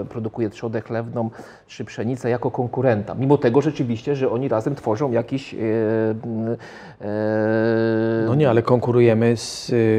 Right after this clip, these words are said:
Speaker 2: z rynkami, e, ogólnoświatowymi, ceną przynajmniej, nie?
Speaker 1: E, no tak,
Speaker 2: Z
Speaker 1: tak,
Speaker 2: kosztami
Speaker 1: tak.
Speaker 2: wytworzenia konkurujemy.
Speaker 1: Tak, ale, e, tak jest. Z, z punktu widzenia zasad gospodarki wolnorynkowej, tak, tylko, tylko rolnicy tego tak to, e, do końca nie postrzegają.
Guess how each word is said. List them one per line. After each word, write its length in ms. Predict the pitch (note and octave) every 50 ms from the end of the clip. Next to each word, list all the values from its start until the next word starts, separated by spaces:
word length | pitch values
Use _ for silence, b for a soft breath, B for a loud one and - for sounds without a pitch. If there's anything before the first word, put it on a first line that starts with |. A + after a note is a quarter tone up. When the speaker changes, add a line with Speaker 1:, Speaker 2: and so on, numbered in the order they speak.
| A2 A#2 A#2+ A#2 G#2+ G#2
Speaker 2:
z 160 | G#2+ A#2 C3 B2+ B2+ A#2
rynkami, 640 | A#2+ A#2+ A2+ A#2 A2+ A#2+ A2 G#2+ G#2+ A2 A#2 B2+ C3+ - - - G3 F3 D#3+ C3+ B2 B2
e, 40 | B2
ogólnoświatowymi, 920 | - C3 A2 A#2+ A#2+ A#2+ A#2+ A2+ - - A#2 - D3+ D#3+ F#3+ E3+ C3 G#2+ -
ceną 380 | - - E3+ C3 G#2+ F#2 E2
przynajmniej, 500 | D#2+ - - F#2+ E2+ E2 D#2+ D#2 E2 -
nie? 100 | - F#2
Speaker 1:
E, 60 | G#2 A2+ - - A2+ C3 B2+ B2+ B2+ B2 B2 A#2+ A#2+ B2 B2 A#2+
no 220 | A#2+ C3+ C#3 D3+ D#3+
tak, 340 | D#3 F3+ C3+ F#2 - -
Speaker 2:
Z 40 | -
Speaker 1:
tak, 100 | - -
Speaker 2:
kosztami 360 | D#3+ B2+ - - B2+ B2 C3
Speaker 1:
tak. 60 | B2+ A#2+
Speaker 2:
wytworzenia 540 | C#3 - - - D#3 D3 F#3 E3+ C#3 A2+
konkurujemy. 680 | F#2+ - A2+ G2+ G2+ G#2+ G2+ G2+ F#2+ F2+ E2 D#2 D2 - - -
Speaker 1:
Tak, 280 | E3 B2+ G2 - -
ale, 220 | - C3+ D3+ D#3+ D#3+
e, 60 | D#3 C#3+ C#3 C#3 B2 A2+ A2 A#2+ A2 - - -
tak 220 | C3+ D#3 F3 F#3
jest. 360 | F3 B2+ - - - - A2 A2+
Z, 440 | A#2 A#2+ A#2 - - - - -
z 120 | - - C#3
punktu 200 | D#3 D#3+ - E3
widzenia 560 | D3 C#3 B2 C3+ C#3 C#3+ D3+ D#3 D#3 E3 E3 -
zasad 460 | A2+ A2 C3 C#3 C#3 - D3 B2 - - C#3 A2+ A#2
gospodarki 560 | A2 A2+ B2+ - - B2 A#2+ B2+ B2+ - - C3
wolnorynkowej, 640 | B2+ B2+ B2+ C3 C3 B2 A2+ - - C#3 D#3+ D#3
tak, 140 | - A#2 G2+
tylko, 240 | - - B2+ D3 C#3+ C#3 B2 F#2 G#2 -
tylko 200 | - D3+ - D#3+
rolnicy 300 | D3+ D3 D#3+ G3+ G3 -
tego 180 | - - E3+
tak 160 | E3+ F#3 F3 -
to, 180 | - F3 E3+
e, 40 | D#3+ B2+ C#3 C#3 C3
do 120 | C#3 D#3
końca 260 | D#3 - F3 D#3+ - D#3
nie 100 | D#3 D3
postrzegają. 640 | - D#3 D3 - - D#3 B2 A2 F2+ D2+ - D#3